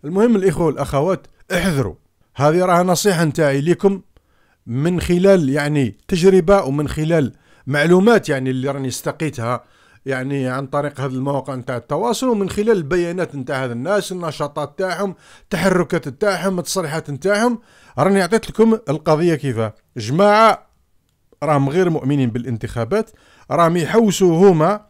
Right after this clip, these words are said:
يستعملوا غطاء شعبي على جال باش هما يعاودوا يوصلوا للسلطه. فيما بعد راكم تعرفوهم، هذا الناس راهم متجذرين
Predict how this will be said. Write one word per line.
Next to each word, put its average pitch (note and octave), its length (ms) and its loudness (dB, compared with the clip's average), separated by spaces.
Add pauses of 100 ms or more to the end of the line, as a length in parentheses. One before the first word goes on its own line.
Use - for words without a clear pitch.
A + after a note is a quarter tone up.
(380)
يستعملوا E3+ 760 0 (440)
غطاء D#3 540 2
شعبي G3 680 2 (180)
على D#3+ 200 4
جال E3 160 2
باش D3+ 240 0
هما G3+ 340 -2 (400)
يعاودوا E3 500 2
يوصلوا E3+ 360 0
للسلطه. G#2+ 680 -6 (100)
فيما D#3 260 0
بعد G3 360 0 (160)
راكم F#3 240 -4
تعرفوهم، B2+ 520 -4
هذا B2 160 -6
الناس D#3+ 280 -6
راهم C3+ 260 -2
متجذرين D3 760 2